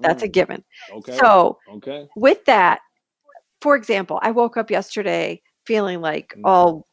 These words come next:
Speaker 1: just discombobulated. I'm like, "Oh my God, why is my
Speaker 2: Mm.
Speaker 1: knee acting like this? Why am I so stiff?" You know?
Speaker 2: Mm.
Speaker 1: And
Speaker 2: Mm.
Speaker 1: it, it, you just don't know how you're gonna feel when you wake up in the morning. And so
Speaker 2: Mm.
Speaker 1: if I share that with somebody, which I've done in the past, where I wake up and they're
Speaker 2: Yeah.
Speaker 1: like,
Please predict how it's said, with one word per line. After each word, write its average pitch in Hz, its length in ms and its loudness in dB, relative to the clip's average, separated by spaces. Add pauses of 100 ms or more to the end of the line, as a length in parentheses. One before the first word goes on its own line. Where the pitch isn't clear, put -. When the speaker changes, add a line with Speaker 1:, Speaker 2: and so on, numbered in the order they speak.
(160)
Speaker 1:
just 220 240 -8
discombobulated. 180 920 -4
I'm 180 100 -6
like, 170 180 -6
"Oh 233 60 -4
my 262 120 -2
God, 190 200 -2
why 202 160 0
is 233 120 -2
my 208 120 -2
Speaker 2:
Mm. 196 40 -8
Speaker 1:
knee 202 180 -4
acting 180 240 -8
like 156 180 -8
this? - 200 -14
Why 185 140 2
am 214 100 -2
I 202 80 -2
so 190 180 -4
stiff?" - 440 -4
You 185 120 2
know? 175 120 -2
Speaker 2:
Mm. 98 180 -10 (240)
Speaker 1:
And 175 340 2
Speaker 2:
Mm. 127 140 -4
Speaker 1:
it, 208 160 2
it, - 200 4
you 262 60 -4
just 285 240 2
don't 294 220 2
know 254 140 4
how 233 120 0
you're 220 180 2
gonna 214 200 -2
feel 277 440 0
when 190 140 -2
you 185 100 -4
wake 170 240 -4
up 175 140 -6
in 185 60 -10
the 196 80 -6
morning. 403 380 -2 (360)
And 220 160 -2
so 233 460 4
Speaker 2:
Mm. 185 180 -14
Speaker 1:
if 269 160 2
I 349 140 4
share 247 400 2
that 320 240 2
with 320 120 -2
somebody, 294 420 -2
which 208 280 0
I've 202 300 2 (160)
done 220 260 2
in 196 160 -4
the 180 80 -4
past, 202 480 -2
where 190 160 2
I 180 60 2
wake 196 260 -2
up 185 140 -2
and 185 80 -8
they're 208 80 -4
Speaker 2:
Yeah. 220 120 0
Speaker 1:
like, - 40 4